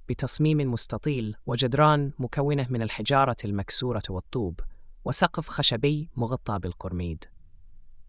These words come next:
يحتوي على محراب بسيط ومنبر وكراسي مصنوعة من الخشب. من معالمه البارزة مئذنته التي تقع في الركن الشمالي الغربي، والتي تتميز بشرفتها الحجرية وقمتها المغطاة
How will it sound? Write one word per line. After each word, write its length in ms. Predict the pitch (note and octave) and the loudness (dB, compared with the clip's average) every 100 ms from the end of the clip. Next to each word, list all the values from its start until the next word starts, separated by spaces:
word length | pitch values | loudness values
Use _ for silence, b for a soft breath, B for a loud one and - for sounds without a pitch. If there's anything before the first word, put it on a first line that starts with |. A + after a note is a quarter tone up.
| - - | -6 -2
يحتوي 380 | D3 - F#3 | 2 2 4
على 220 | D3 C3 A#2 | 4 4 4
محراب 360 | A2+ - C3+ | 0 2 2
بسيط 640 | A2+ G#2 G#2 D3 D3 - - - | 2 0 2 2 0 -8 -16 -4
ومنبر 560 | A#2 D3 D#3+ F#2 E2+ - | 2 4 4 2 -4 -8
وكراسي 640 | - B2 C3+ D3 D3+ - D3 | -10 -4 2 4 4 2 0
مصنوعة 540 | A#2+ - C3+ B2+ G#2+ - | 0 0 0 -2 -4 -4
من 180 | F#2+ F#2 | -4 -4
الخشب. 480 | F2+ - A2 F2 D2 - - | -6 -4 -4 -4 -10 -16 -4
من 160 | D#3 D3+ | 4 6
معالمه 520 | D3 C#3 C#3+ D#3 C#3 | 8 8 6 6 2
البارزة 560 | A#2+ B2+ B2 A2+ G#2+ G#2+ - - - - | 2 2 2 2 -2 -4 -10 -20 -20 -2
مئذنته 680 | E3 D3+ E3 E3+ F3+ F3 F3 | 0 2 4 4 2 0 0
التي 320 | D#3+ E3 C#3 | 0 0 -2
تقع 380 | - E3 B2 G#2 | 0 0 0 0
في 120 | - | -2
الركن 340 | A2 A#2+ - | -2 -2 -2
الشمالي 680 | G#2 - A2 G#2+ G#2 G#2 F#2 | -2 0 0 0 0 -2 -2
الغربي، 540 | F2 A2 G#2+ G#2 F#2 - - - - - - | -2 -2 -2 -4 -6 -8 -18 -20 -20 -10 2
والتي 300 | D3 D3+ C#3+ | 4 4 0
تتميز 640 | - C#3 C#3+ C#3 C3 A2 | -2 0 2 2 2 0
بشرفتها 680 | G#2 - G2 - C3+ A#2 G#2 | 0 0 -2 -4 -4 -2 -4
الحجرية 640 | F#2 G#2+ G2+ A#2 G2 E2 - - - - - | -6 -6 -4 -4 -2 -6 -8 -18 -20 -12 -4
وقمتها 520 | C#3+ D3 D#3+ D3+ C3 | 0 2 2 2 -2
المغطاة 500 | A2 G2+ - A2 | -2 -2 -2 -4